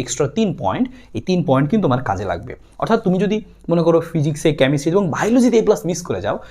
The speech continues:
কিন্তু এই যে তোমার হচ্ছে অপশনাল সাবজেক্ট যেটা, যেটা তোমার অপশনাল থাকবে, সেই সাবজেক্টে এ প্লাসটা পেয়ে যাও। সাপোজ হায়ার ম্যাথ তোমার অপশনাল সাবজেক্ট, তো যদি তুমি এখানে এ প্লাসটা পেয়ে যাও, তুমি যে ফিজিক্স, কেমিস্ট্রি, ম্যাথে তুমি এ, এ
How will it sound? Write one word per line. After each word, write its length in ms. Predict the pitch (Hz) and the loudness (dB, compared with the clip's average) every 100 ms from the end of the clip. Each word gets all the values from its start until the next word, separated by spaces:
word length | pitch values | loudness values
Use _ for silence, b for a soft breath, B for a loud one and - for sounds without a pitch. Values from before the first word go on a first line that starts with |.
| B | B
কিন্তু 220 | 247 247 220 220 - - _ - | 2 4 4 0 -4 -20 _ -2
এই 220 | 226 254 254 | 4 4 4
যে 60 | 277 | 2
তোমার 260 | 214 190 | 2 2
হচ্ছে 160 | 180 180 | 2 2
অপশনাল 380 | 180 180 269 269 | 2 2 2 2
সাবজেক্ট 400 | - 135 110 98 | 0 -2 -2 -4
যেটা, 240 | 92 165 247 - | -2 -2 -4 2
যেটা 140 | 170 240 | 4 6
তোমার 160 | 254 - | 4 2
অপশনাল 220 | - 214 | 0 -4
থাকবে, 200 | 139 131 | -4 -8
সেই 220 | - 170 226 | -2 2 2
সাবজেক্টে 380 | 127 117 127 | 0 -2 -2
এ 20 | 131 | -2
প্লাসটা 260 | 120 - - | -2 -6 -2
পেয়ে 140 | 165 113 | 0 0
যাও। 100 | 98 b b | -4 b b
সাপোজ 240 | - 196 170 | -4 -4 0
হায়ার 180 | 120 123 | 0 0
ম্যাথ 120 | 110 | -4
তোমার 140 | 104 90 | -8 -10
অপশনাল 260 | - 107 - | -10 -12 -10
সাবজেক্ট, 320 | 87 135 - b b b | -8 -8 -8 b b b
তো 80 | - | -4
যদি 80 | 165 | 0
তুমি 100 | 247 | 4
এখানে 120 | 254 233 | 4 2
এ 40 | |
প্লাসটা 300 | 165 131 113 | 0 -2 -2
পেয়ে 220 | 147 165 | 0 2
যাও, 160 | 123 110 B B | 2 -2 B B
তুমি 120 | 220 247 | 2 2
যে 60 | |
ফিজিক্স, 340 | - 208 233 - | 4 4 4 2
কেমিস্ট্রি, 400 | 208 196 - 202 | -2 -2 -4 -2
ম্যাথে 240 | 165 165 | -2 -2
তুমি 180 | 165 175 | -2 -2
এ, 300 | 170 160 | 2 4
এ 20 | 170 | 6